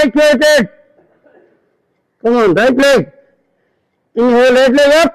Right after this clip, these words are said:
Move your right foot with breathing. Free your core, muscle, ankle joint. Relax. Now left leg.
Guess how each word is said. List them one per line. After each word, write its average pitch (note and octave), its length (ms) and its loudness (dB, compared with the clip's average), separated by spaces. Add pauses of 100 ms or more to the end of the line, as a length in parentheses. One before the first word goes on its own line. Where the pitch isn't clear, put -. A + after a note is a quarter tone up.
(520)
Move F#4 260 0
your E4 240 2
right A#3 320 -2
foot C#4+ 160 -2
with B3+ 240 -6
breathing. B3 540 -2
Free E4 220 -4
your D4 200 0
core, C#4 280 -2
muscle, C4 360 -2
ankle B3+ 380 -4
joint. G#3+ 340 -4 (1300)
Relax. F3+ 880 -2 (1120)
Now A#3+ 120 0
left C4+ 340 0
leg. D4+ 320 0